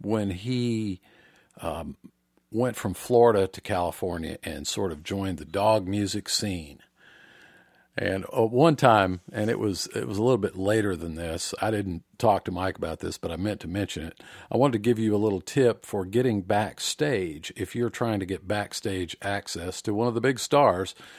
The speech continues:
you can do what me and my friend Bob McIsaac did. And that is, what you do is you show up at a modern mandolin <laughs> quartet show.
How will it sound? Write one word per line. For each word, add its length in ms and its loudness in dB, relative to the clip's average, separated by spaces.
you 120 0
can 200 0
do 160 6
what 240 0
me 440 2
and 220 -6
my 220 2
friend 500 0
Bob 240 4
McIsaac 720 -4
did. 380 -8
And 180 -2
that 180 6
is, 380 2
what 200 0
you 80 0
do 220 4
is 160 2
you 100 0
show 300 4
up 240 4
at 140 -2
a 260 -6
modern 560 4
mandolin 640 -2
<laughs> 240 -6
quartet 760 2
show. 680 2